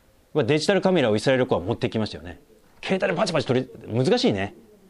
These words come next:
で、本当はね、今度ね、デジタルビ-、カメラでもね、ビデオって難しい。今回ちょっとその、ちょっと苦労をね、感じたんですけれども。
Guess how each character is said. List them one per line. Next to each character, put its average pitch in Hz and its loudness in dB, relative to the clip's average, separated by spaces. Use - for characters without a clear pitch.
で、 151 4
本 302 4
当 403 4
は 349 4
ね、 302 4
今 269 4
度 240 4
ね、 147 0
デ 139 0
ジ 214 -8
タ 311 4
ル 302 2
ビ-、 311 -2
カ 262 -2
メ 285 4
ラ 196 2
で 123 0
も 90 -4
ね、 101 -4
ビ 254 2
デ 480 6
オ 180 2
っ - -8
て 139 2
難 131 2
し 110 -2
い。 87 -4
今 175 0
回 113 2
ち - -4
ょ - -4
っ - -16
と 107 -6
そ 135 -2
の、 120 0
ち - -6
ょ 135 0
っ - -10
と 104 -2
苦 160 2
労 104 4
を 80 -6
ね、 101 -4
感 117 -2
じ 104 -6
た 104 0
ん 85 -8
で 80 -12
す - -12
け - -10
れ 85 -10
ど 78 -16
も。 85 -20